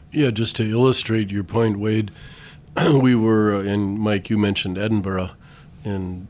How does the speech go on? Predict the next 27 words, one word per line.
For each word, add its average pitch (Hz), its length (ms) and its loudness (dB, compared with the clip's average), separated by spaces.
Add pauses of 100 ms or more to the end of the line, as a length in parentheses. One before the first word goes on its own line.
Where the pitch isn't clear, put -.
(120)
we 98 200 -6
always 92 320 -6
start 101 380 -4
in 92 180 -6
Scotland 95 580 -6
and 90 140 -8
then 90 120 -6
move 90 240 -10
down 92 280 -6
into 90 320 -10
the 90 140 -12
U 92 260 -8
K, 98 300 -8
into 95 300 -6
the 90 220 -14
England. 101 440 -4 (720)
Uh, 107 140 -12
we 110 220 0
were 113 160 4
at 101 80 0
a 101 60 -2
restaurant, 101 560 -2 (260)
it's - 140 -14
called 98 260 -6
Brody's, 101 640 -2 (100)
Deacon 101 300 -6
Brody's, 98 580 -6